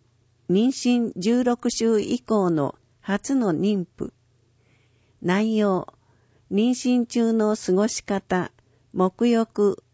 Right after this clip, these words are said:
歯科、栄養、運動の話など。定員、各十五人。両親学級。日時、六月十九日金曜日、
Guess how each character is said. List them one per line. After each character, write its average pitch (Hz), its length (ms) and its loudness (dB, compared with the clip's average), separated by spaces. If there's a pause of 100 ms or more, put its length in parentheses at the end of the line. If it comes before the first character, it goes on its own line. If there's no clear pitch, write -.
(180)
歯 - 220 -10
科、 180 360 -6 (380)
栄 214 240 2
養、 202 360 0 (480)
運 240 240 2
動 254 200 0
の 233 180 0
話 226 460 -2
な 185 180 0
ど。 - 220 -8 (1040)
定 240 240 2
員、 220 380 -2 (200)
各 202 480 -2 (140)
十 240 360 0
五 160 200 0
人。 190 320 -2 (1700)
両 214 220 4
親 247 360 -2
学 226 200 -2 (160)
級。 147 220 0 (640)
日 226 360 -2
時、 - 260 -6 (500)
六 202 360 0
月 247 320 -4
十 233 220 0
九 247 180 -4
日 202 340 -2
金 226 380 -2
曜 208 220 0
日、 - 220 -6